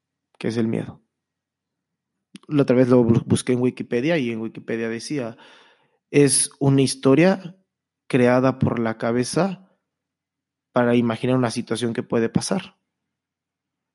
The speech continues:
O sea que todo es improbable, puede ser probable, puede ser que no, todo es creado por tu cabeza para darle certeza a una situación que tú quieres saber. Como no podemos vivir con esta incertidumbre de qué va a pasar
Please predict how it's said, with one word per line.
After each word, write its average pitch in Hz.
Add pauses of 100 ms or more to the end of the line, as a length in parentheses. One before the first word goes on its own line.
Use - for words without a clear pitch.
(120)
O 143
sea 139
que 139
todo 147
es 139 (480)
improbable, 139 (1000)
puede 156
ser 127
probable, 123
puede 123
ser 120
que 113
no, 156
todo 170
es 156
creado 147
por 139
tu 123
cabeza 131
para 117
darle 131
certeza 127
a -
una 131
situación 123
que 120
tú 127
quieres 127
saber. 170 (1400)
Como 139
no 156
podemos 165
vivir 135
con 143
esta 139
incertidumbre 139
de 113
qué 123
va 127
a 123
pasar 180